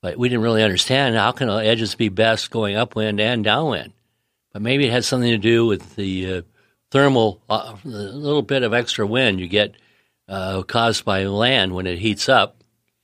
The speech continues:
The, uh, you know, air rises and it sucks w-, wind in off the, uh, cooler,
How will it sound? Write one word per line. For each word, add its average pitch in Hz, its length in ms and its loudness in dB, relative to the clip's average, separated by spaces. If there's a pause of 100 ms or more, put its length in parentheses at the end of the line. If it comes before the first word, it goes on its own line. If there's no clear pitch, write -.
(380)
The, 95 340 -4
uh, 92 60 -4
you 87 160 -8
know, 104 340 -12 (400)
air 107 300 2
rises 101 500 0
and 98 100 0
it 87 80 -10
sucks - 360 -6
w-, 107 180 -4
wind 101 460 -2
in 98 320 -6 (480)
off 95 280 -4
the, 98 300 -2
uh, 95 80 0
cooler, 101 720 2